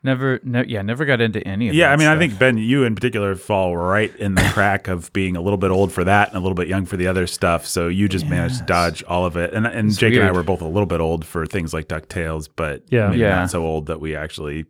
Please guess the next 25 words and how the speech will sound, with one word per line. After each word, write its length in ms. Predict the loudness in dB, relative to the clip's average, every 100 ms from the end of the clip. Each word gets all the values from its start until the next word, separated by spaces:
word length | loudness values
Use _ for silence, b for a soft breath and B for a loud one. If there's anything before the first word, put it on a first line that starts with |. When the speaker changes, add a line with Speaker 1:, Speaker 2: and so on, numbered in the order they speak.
| _ _ _ _
Speaker 3:
Yeah. 340 | 2 4 4 2
Speaker 2:
couldn't 180 | 2 -2
peek 180 | -4
in 140 | -4 -4
on 160 | -6
our 100 | -6 0
Speaker 3:
To, 200 | 0 0
Speaker 2:
siblings 420 | -4 -4 -8 -8
watching 300 | -10 -6 0
Speaker 3:
right, 140 | 0
Speaker 2:
them 80 | 0
or 40 |
Speaker 3:
to, 80 | -4
Speaker 2:
something. 260 | -8 -8 -12 _ _ _ 2
Speaker 3:
definitely 260 | 2 4 0
Speaker 1:
I 40 | 2
Speaker 3:
too 80 |
old 160 | 2 2
for, 100 | 0
like, 200 | 0 -2
the 60 | -4
Goof 240 | -4 -6
Troop 260 | -6 -6 -6
stuff. 480 | -8 -6 -6 -10 -6
Speaker 1:
Yeah. 280 | -2 -2